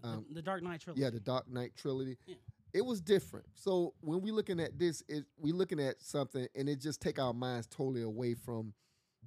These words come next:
Speaker 2: what we're looking at now because we, we used to seeing that Dark Knight.
Speaker 1: Yeah.
Speaker 2: So now we seeing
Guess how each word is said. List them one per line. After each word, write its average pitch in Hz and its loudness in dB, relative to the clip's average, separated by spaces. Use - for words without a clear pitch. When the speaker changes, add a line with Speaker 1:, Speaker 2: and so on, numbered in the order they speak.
Speaker 2:
what 143 2
we're 143 4
looking 135 2
at 104 -4
now 131 0
because 131 0
we, 143 2
we 156 2
used 175 0
to 156 -2
seeing 160 0
that 120 0
Dark 131 2
Knight. 123 -4
Speaker 1:
Yeah. 226 -4
Speaker 2:
So 147 4
now 151 2
we 147 2
seeing 127 0